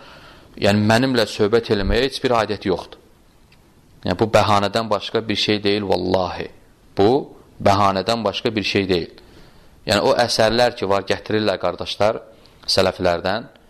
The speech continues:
o əsərlərin yanına beş dənəsində mən qoyuram, olsun on.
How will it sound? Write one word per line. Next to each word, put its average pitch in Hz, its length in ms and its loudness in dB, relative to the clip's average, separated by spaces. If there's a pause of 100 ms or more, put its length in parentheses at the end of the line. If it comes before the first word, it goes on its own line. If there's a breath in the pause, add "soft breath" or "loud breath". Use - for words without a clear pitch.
(460 soft breath)
o 120 140 4
əsərlərin 120 560 2
yanına 113 360 -2 (280)
beş 135 240 2
dənəsində 110 440 0
mən 107 260 0
qoyuram, 82 340 -4 (260)
olsun 107 460 0
on. 95 320 2